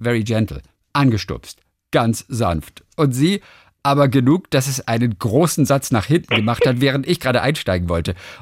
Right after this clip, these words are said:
Speaker 1: Und jetzt fragen Sie mich allen Ernstes, ob mein Parkticket noch ein bisschen gültig ist. "Ja, ich bin ohne mein Portemonnaie aus dem Haus gegangen", sagt er.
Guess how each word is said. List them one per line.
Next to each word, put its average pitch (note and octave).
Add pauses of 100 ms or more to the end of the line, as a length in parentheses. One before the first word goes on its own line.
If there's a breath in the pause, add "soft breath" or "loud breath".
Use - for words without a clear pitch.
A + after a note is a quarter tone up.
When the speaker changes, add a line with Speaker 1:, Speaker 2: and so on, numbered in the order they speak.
Speaker 1:
Und B2
jetzt C#3
fragen C#3
Sie C#3+
mich B2
allen G#2
Ernstes, B2+ (360 loud breath)
ob A#2+
mein G2+
Parkticket A#2
noch C#3
ein C#3
bisschen A#2+
gültig A#2+
ist. - (520 loud breath)
"Ja, D#3
ich D3
bin C#3+
ohne D#3+
mein C#3+
Portemonnaie C3
aus A2+
dem G#2
Haus G2+
gegangen", -
sagt F2
er. D2+